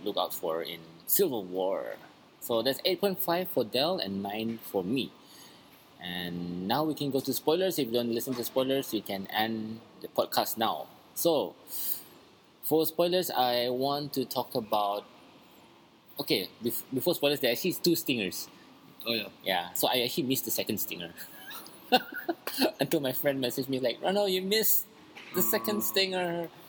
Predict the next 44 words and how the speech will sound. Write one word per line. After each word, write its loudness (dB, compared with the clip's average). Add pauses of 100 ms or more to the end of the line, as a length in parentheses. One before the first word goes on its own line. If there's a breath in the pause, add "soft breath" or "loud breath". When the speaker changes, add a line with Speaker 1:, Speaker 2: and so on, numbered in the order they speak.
Speaker 1:
Like, 4
Speaker 2:
Oh, -2
the 0
second 4
one 4
was 2
Speaker 1:
"Oh." -4
Speaker 2:
better. -6 (480)
Speaker 1:
Second 2
one's 0
better. 2
It's, 2
Speaker 2:
Yeah. 0
Speaker 1:
it's -4
about 4
Spider-Man, 0
right? 0
Speaker 2:
Yes. -12 (180)
Speaker 1:
Yeah, -4
so, -2
okay, 2
so -2
I'm 2
gonna 4
watch 0
it 2
again, 2
so 2 (180 loud breath)
Speaker 2:
Mm. -12 (300 loud breath)
Speaker 1:
I 0 (100)
will 0
look 2
forward 2
to -2
the -2
second 2
stinger. -2 (920 loud breath)
Okay, 4
now 4
for 2
the 2
spoiler 2
section. 0
Um, 0